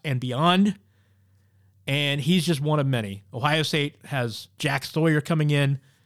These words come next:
uh, right now, already on the roster. You got guys like Zach Harrison, Tyreek Smith, Tyler Friday. The list goes on and on,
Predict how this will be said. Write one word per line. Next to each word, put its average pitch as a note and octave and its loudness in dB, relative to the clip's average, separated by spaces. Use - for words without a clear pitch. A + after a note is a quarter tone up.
uh, C3 -6
right D#3+ 0
now, E3 2
already D#3+ 4
on D3+ 2
the C#3+ 0
roster. C#3 0
You C#3 -2
got C3 -2
guys D3 2
like C3+ 2
Zach C#3 0
Harrison, D3 2
Tyreek D3+ 0
Smith, D3+ 0
Tyler D#3+ 0
Friday. D3 0
The B2+ -8
list F#3+ 0
goes E3 4
on E3 2
and D#3 0
on, D3 2